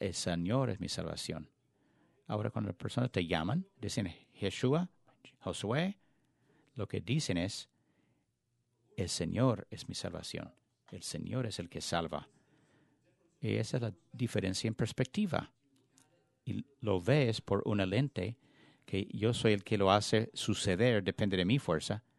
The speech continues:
a tener un nombre diferente. Mi confianza está en el Señor. Josué, hasta su nombre cambia.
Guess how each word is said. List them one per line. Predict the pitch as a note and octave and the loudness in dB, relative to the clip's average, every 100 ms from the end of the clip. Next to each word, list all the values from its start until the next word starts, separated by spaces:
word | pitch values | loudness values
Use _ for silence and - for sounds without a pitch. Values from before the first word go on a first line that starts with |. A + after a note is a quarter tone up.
| _ _ _ _ _ _ _ - | _ _ _ _ _ _ _ -4
a | F#2 | -4
tener | - F#2 | -2 -2
un | F#2 | -2
nombre | F#2 F#2 | -2 -4
diferente. | F2 F2+ B2 C#3+ - D#2+ - | -6 -2 0 0 -4 -10 -10
Mi | F#2+ | -10
confianza | - F#2+ G2 G2+ - F#2 - - | -6 -6 -4 -4 -4 -6 -6 -6
está | - - E2+ A2 _ _ _ _ _ _ _ _ - | -6 -2 -4 -4 _ _ _ _ _ _ _ _ -6
en | F2+ | -2
el | E2 | -2
Señor. | - C#2+ D#2 F#2+ D2 - _ _ _ _ _ _ _ _ | -2 -2 0 0 -2 -12 _ _ _ _ _ _ _ _
Josué, | G#2 - - G2+ C#3 F#2 A#2+ _ _ _ _ _ _ _ - | -4 -4 -2 0 2 0 -2 _ _ _ _ _ _ _ -10
hasta | - G2 G#2 | -6 -4 -4
su | - F#2+ | -4 -4
nombre | F#2 B2+ C#3+ F2 | 0 0 0 -4
cambia. | - D#2 C#2+ D2 C#2 | -2 -4 -2 -6 -6